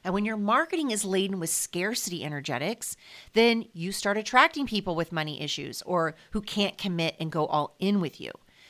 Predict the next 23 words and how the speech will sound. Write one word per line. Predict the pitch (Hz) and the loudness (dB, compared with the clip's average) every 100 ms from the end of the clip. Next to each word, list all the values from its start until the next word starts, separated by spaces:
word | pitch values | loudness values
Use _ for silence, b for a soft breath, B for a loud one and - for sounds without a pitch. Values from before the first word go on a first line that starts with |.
| b - | b -6
And | 175 - | -6 -2
disempowered | 277 330 359 220 - - 214 214 185 | -2 0 -2 -2 -4 2 4 4 -2
frequency | - 175 175 226 233 262 262 294 b b b | -6 -8 -4 -4 -4 -2 -2 -4 b b b
really | 175 214 294 302 | -6 -2 0 0
just | 220 208 | -2 -2
has | 190 214 214 | 2 4 4
you | 202 | 0
looking | 170 175 214 214 190 | 0 0 0 -2 0
outside | 170 - - 151 226 | 0 -2 2 2 2
yourself | 185 156 165 156 | -2 0 0 -2
for | 165 | -4
the | 165 170 | -4 -2
answers, | 247 285 - - - B B | -2 -4 -6 -8 -10 B B
searching | - 226 214 240 | -2 0 0 -2
for | 233 226 | 2 4
another | 220 220 | 4 2
coach | 214 247 214 - - | 2 4 4 4 -2
or | - 202 | 0 0
guru | 175 254 220 156 147 170 185 B - | 2 0 0 0 0 -2 -6 B -6
to | 208 | -6
fix | 208 302 - | 0 0 0
an | 196 | 2
issue | 170 - 180 190 | 2 2 2 0